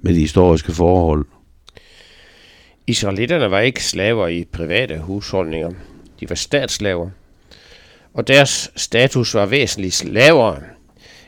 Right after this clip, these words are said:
Speaker 2: end, øh, de privatejede slaver.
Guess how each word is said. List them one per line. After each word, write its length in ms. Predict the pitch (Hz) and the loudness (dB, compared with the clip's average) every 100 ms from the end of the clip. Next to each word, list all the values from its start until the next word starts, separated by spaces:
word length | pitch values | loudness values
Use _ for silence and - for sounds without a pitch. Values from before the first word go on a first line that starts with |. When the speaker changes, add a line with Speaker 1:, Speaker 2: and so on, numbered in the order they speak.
| _ | _
Speaker 2:
end, 260 | 92 90 98 | -6 -4 -2
øh, 160 | 90 76 - - _ - | -2 -6 -14 -20 _ -12
de 80 | 78 | -10
privatejede 840 | - 98 113 139 82 78 82 80 | -6 0 2 2 2 -4 -4 -6
slaver. 440 | - 82 92 85 | -8 -8 -8 -10